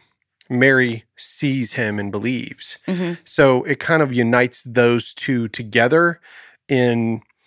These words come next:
Speaker 1: you know, church history. They, they take Mary
Speaker 2: Mm.
Speaker 1: Magdalene and John and they sort of keep them
Speaker 2: Mm.
Speaker 1: together for the rest of their lives. And eventually she dies and is buried in Turkey.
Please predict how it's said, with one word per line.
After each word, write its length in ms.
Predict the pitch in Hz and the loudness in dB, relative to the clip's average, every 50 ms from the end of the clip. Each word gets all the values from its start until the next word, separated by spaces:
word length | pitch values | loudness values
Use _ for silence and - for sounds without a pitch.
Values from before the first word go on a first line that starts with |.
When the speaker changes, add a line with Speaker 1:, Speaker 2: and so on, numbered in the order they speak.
| _ _ _ - - _ _ _ - | _ _ _ -20 -20 _ _ _ -4
Speaker 1:
you 100 | 147 131 | -2 -2
know, 100 | 117 113 | -2 -2
church 360 | - - - 156 135 - - | -4 -2 0 0 0 0 -2
history. 460 | - 135 - - - - - - - _ _ - | -4 -6 -6 -6 -6 -8 -10 -10 -14 _ _ -4
They, 120 | 139 120 117 - - - | -4 -4 -4 -6 -6 -4
they 120 | 135 117 | -4 -4
take 220 | 113 - - 151 - | -2 -2 -2 -2 0
Mary 260 | 220 147 135 131 131 | 2 4 4 4 6
Speaker 2:
Mm. 40 | 123 | 6
Speaker 1:
Magdalene 400 | 120 120 117 110 117 117 113 110 | 4 4 4 2 2 0 0 0
and 120 | 107 104 | 0 -2
John 280 | 104 123 117 113 110 110 | -2 0 0 0 0 0
and 80 | 110 110 | -2 -4
they 80 | 110 | -8
sort 220 | 104 - - 127 113 | -8 -8 -6 -6 -6
of 80 | - | -8
keep 220 | - - 135 120 - | -6 -8 -8 -6 -4
them 120 | 117 113 | -4 -2
Speaker 2:
Mm. 120 | 110 208 | -2 -2
Speaker 1:
together 300 | 196 - 113 107 113 107 | 0 0 0 0 0 -2
for 120 | 104 - 117 | -2 -4 -4
the 100 | 110 104 | -4 -2
rest 200 | 107 107 - - | -2 -4 -4 -8
of 60 | 113 | -6
their 120 | 110 110 104 | -4 -4 -2
lives. 340 | 104 101 101 101 104 101 - | 0 0 0 0 0 -2 -4
And 100 | 120 110 | -4 -4
eventually 360 | 113 120 110 - - 113 107 | -4 -4 -4 -4 -6 -6 -8
she 160 | - - 117 | -8 -6 -4
dies 300 | 110 107 101 101 107 101 | -2 0 0 0 -2 -4
and 80 | 110 110 | -6 -8
is 60 | 104 | -6
buried 260 | 107 104 107 107 - | -4 -4 -4 -4 -6
in 60 | 117 113 | -8 -10
Turkey. 440 | - 113 110 - - - - - | -10 -10 -10 -12 -14 -18 -20 -20